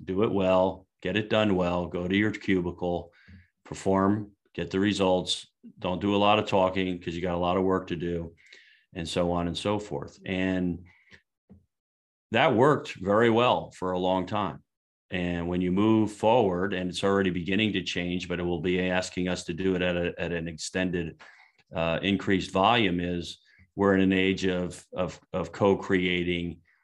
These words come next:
and collaboration. And that doesn't mean everybody has a say, but it has a place to be able to generate an environment that creates a lot of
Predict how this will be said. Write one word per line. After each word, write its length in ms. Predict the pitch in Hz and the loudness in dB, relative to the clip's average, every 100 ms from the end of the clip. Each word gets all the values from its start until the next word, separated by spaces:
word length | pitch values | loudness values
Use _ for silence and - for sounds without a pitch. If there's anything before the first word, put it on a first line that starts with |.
| _ - | _ -6
and 180 | 87 85 | -4 -2
collaboration. 1000 | - 87 85 78 85 92 101 - - - _ _ _ - 95 | -2 0 0 0 0 0 0 -2 -12 -18 _ _ _ -20 -12
And 640 | 85 82 82 82 80 78 - _ _ _ _ _ | -8 -6 -4 -4 -6 -8 -14 _ _ _ _ _
that 240 | - 101 104 | 0 2 4
doesn't 280 | 123 123 117 | 4 6 6
mean 300 | 117 113 110 | 6 4 4
everybody 500 | 104 110 104 107 104 | 2 2 4 2 4
has 280 | 101 95 | 2 2
a 60 | 92 | -2
say, 560 | - 123 120 87 80 78 - | -2 2 2 2 -4 -10 -8
but 120 | 85 | -8
it 120 | 85 | -2
has 280 | 98 95 92 | 0 2 0
a 60 | |
place 800 | 80 - 113 110 87 80 - - - | -6 -4 0 2 2 -2 -8 -12 -8
to 80 | |
be 300 | 85 92 90 | -4 0 0
able 200 | 90 90 | -2 -4
to 760 | 87 90 87 85 85 82 82 80 - _ _ _ - | -6 -2 -2 -2 -4 -6 -8 -10 -18 _ _ _ -4
generate 600 | 98 104 110 101 95 92 | 2 4 6 6 4 2
an 100 | 90 | 0
environment 800 | 85 85 90 101 98 90 87 82 | -2 -2 0 2 2 0 -2 -4
that 240 | 87 - | -6 -8
creates 440 | - - 90 87 87 | -10 -4 0 0 -2
a 60 | |
lot 280 | 85 87 95 | 0 2 2
of 120 | 98 | 0